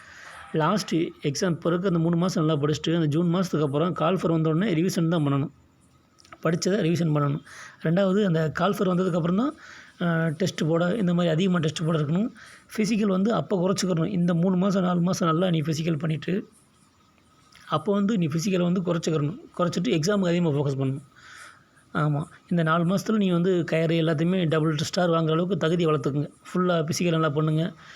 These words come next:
நல்லா சாப்பிட்டு பண்ணி, இதுல வந்து உங்களோட தகுதியை நல்லா வளர்த்துக்குங்க.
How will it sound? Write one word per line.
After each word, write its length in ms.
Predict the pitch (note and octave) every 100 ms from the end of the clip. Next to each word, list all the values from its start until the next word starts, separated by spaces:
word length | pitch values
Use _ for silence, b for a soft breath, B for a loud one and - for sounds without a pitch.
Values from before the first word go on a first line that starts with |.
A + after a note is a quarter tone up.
| B B
நல்லா 360 | - E3+ E3 D#3
சாப்பிட்டு 420 | - E3 D3 E3
பண்ணி, 440 | D#3+ D#3+ A#3 G#3+ E3+
இதுல 80 |
வந்து 280 | E3 E3+ G3
உங்களோட 320 | D#3+ E3 E3
தகுதியை 260 | D#3+ E3+ G3+
நல்லா 240 | E3 E3
வளர்த்துக்குங்க. 380 | D3+ D#3 C#3+ D3